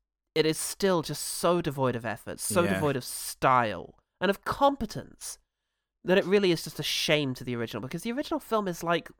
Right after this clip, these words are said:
Speaker 1: a quintessential blockbuster.
Speaker 2: Yeah.
Speaker 1: It represents everything great that you could do, because it's all about wonder and awe, and therefore, of course, horror, because those things are so associated with being overwhelmed.
Speaker 2: Mm.
Speaker 1: And this is just a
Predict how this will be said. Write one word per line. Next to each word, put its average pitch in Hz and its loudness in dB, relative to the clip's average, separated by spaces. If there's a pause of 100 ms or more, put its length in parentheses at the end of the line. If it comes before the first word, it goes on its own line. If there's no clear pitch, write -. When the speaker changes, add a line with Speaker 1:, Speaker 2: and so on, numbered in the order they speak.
(180)
Speaker 1:
a 160 -2
quintessential 165 -4
blockbuster. 117 -4
Speaker 2:
Yeah. 90 -8 (120)
Speaker 1:
It - -4
represents 180 0
everything 170 0
great 135 -2
that - -10
you 135 -8
could - -10
do, 117 -4 (420)
because 175 0
it's 170 0
all 175 0
about 175 4
wonder 165 2
and 143 -2
awe, 131 2
and 131 -4
therefore, 147 4
of 131 -2
course, 202 0
horror, 208 6
because 135 -4
those 143 -2
things 139 -6
are 135 -10
so 131 -2
associated 123 -4
with 113 -10
being 120 -4
overwhelmed. 117 2 (100)
Speaker 2:
Mm. 101 -6 (160)
Speaker 1:
And 165 0
this 196 2
is 196 -4
just 175 0
a 151 -2